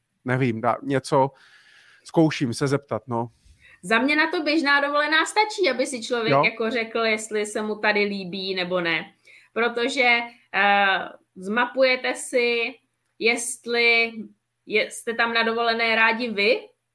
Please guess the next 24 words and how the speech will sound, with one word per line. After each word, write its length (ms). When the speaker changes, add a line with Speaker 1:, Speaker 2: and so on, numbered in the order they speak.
Speaker 2:
a 160
logicky 560
z 120
toho 280
můžete 400
jako 240
si 160
odvodit, 420
jestli 280
by 100
tam 420
jeli 460
rádi 320
na 120
dovolenou 520
vaši 340
známí, 500
nebo 340
pokud 220
to 100
budete 340
pronajímat, 760
tak, 680
eh, 60